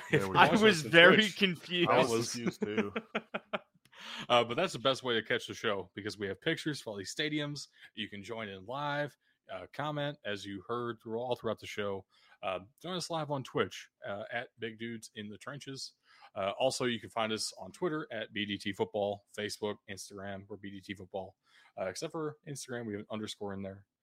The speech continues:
Speaker 1: Um, and then, of course, we have a website. We have an email address. You can find all that stuff in the podcast description, or it's been scrolling across the screen this entire time. And with that,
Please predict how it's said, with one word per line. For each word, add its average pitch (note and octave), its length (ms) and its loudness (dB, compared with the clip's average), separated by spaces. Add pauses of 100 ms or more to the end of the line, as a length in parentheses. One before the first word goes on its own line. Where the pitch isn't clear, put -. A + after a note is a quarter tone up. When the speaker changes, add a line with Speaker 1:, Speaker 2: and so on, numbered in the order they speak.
(460)
Speaker 1:
Um, F#2+ 400 2 (120)
and A2+ 140 0
then, A#2+ 340 2 (260)
of - 80 -20
course, G#2 240 -4
we G2+ 60 -4
have F#2+ 60 -6
a F#2+ 60 -4
website. C#3 520 2 (280)
We G#2 140 -6
have F#2+ 340 2
an G2 80 -16
email A2 320 0
address. A2 500 0
You A2+ 80 -8
can G#2 100 -6
find C#3+ 400 -2
all B2+ 180 4
that B2 180 4
stuff A#2+ 380 0
in A2+ 120 -2
the A2 80 -6
podcast A2 640 -6
description, C3 560 -2 (400)
or G#2 260 -6
it's F#2+ 140 -8
been F#2+ 120 -8
scrolling A2+ 420 -4
across A#2+ 300 -4
the A2+ 80 -8
screen A#2+ 300 -6
this A#2 160 -4
entire B2+ 300 -2
time. C#3 320 -4 (680)
And G2+ 260 0
with B2 260 0
that, C#3 320 4